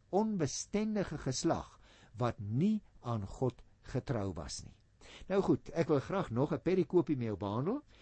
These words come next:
vers nege tot elf. Kom ons lees dit eers. "Die Efraimiete was goed gewapen en bedrewe met die boog, maar toe die geveg begin het, hulle gevlug. Hulle het die verbond met God nie gehou nie en geweier om te lewe soos hy hulle geleer het.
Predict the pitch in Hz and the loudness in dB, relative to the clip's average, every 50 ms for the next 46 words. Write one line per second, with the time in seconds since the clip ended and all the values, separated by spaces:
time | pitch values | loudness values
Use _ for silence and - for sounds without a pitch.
0 | - - - - 196 208 196 - 139 104 107 113 123 113 - 131 127 123 - - | -20 -8 -2 0 2 2 0 0 -2 -2 0 2 2 0 0 -2 -6 -6 -10 -16
1 | - - - 151 143 - 151 151 120 90 76 - - - - - - - - 147 | -10 -2 2 2 2 2 0 -2 -4 -4 -6 -8 -12 -16 -20 -20 -6 0 2 4
2 | 131 127 120 101 107 110 92 - - 82 - 92 82 78 - - - - - - | 4 4 2 2 0 -2 -2 -2 -6 -8 -8 -8 -10 -10 -10 -14 -14 -16 -18 -20
3 | - _ - - - - _ _ _ _ _ _ - - - - - - - - | -20 _ -20 -20 -20 -20 _ _ _ _ _ _ -20 -20 -20 -20 -20 -20 -8 -2
4 | - 160 208 220 - - 180 170 160 131 139 139 139 - - 123 113 113 - - | 0 2 2 2 0 0 0 2 2 2 4 2 2 2 2 0 0 0 -4 -10
5 | - - 123 127 - - - 247 262 - - - 104 - 98 113 143 143 - 143 | -4 -2 0 0 0 0 0 0 0 0 0 -2 -2 0 0 0 0 0 -2 -2
6 | 113 95 87 90 80 82 110 131 151 151 135 120 101 95 92 92 78 87 120 156 | -4 -4 -4 -6 -4 2 4 6 6 6 6 2 -2 -4 -4 -6 0 4 4 6
7 | 160 113 - - - - - - - - - - - - 113 123 143 196 247 262 | 6 4 2 -4 -12 -16 -20 -20 -20 -20 -20 -20 -12 -4 -2 2 4 4 4 6
8 | - 190 151 139 127 - 131 - - 254 294 277 - - 139 - - 226 233 190 | 6 4 4 4 2 0 0 0 0 0 0 0 -2 -2 -2 0 0 0 0 0
9 | 151 139 127 - 135 120 - 185 226 247 214 - - - - - - - - - | 0 -2 -2 -2 -2 -4 -2 0 2 2 0 0 -6 -16 -20 -20 -20 -20 -20 -20
10 | - - - 101 131 151 165 180 151 147 131 - 127 110 101 123 151 180 156 110 | -20 -10 -2 4 6 8 8 8 8 6 4 4 2 0 2 2 2 2 2 0
11 | 117 110 - - - 165 143 - 151 135 - - 101 113 123 123 110 107 95 - | -2 -2 -2 0 0 0 0 0 -2 -4 -4 -2 0 2 2 2 2 0 -4 -8
12 | - - - - - - 139 139 131 147 135 120 165 226 269 254 220 202 160 120 | -12 -18 -20 -20 -6 -4 -2 -2 0 0 0 2 2 2 4 4 2 2 0 0
13 | 117 110 107 113 117 110 90 101 90 - - - - - - 156 143 - - - | 0 0 2 2 2 2 0 -2 -6 -8 -12 -16 -18 -2 0 2 2 2 2 0
14 | 147 190 180 156 127 113 98 - 104 101 104 98 82 71 71 - - - - | 2 4 4 4 4 2 0 -2 -2 -2 -4 -4 -4 -8 -10 -14 -16 -20 -20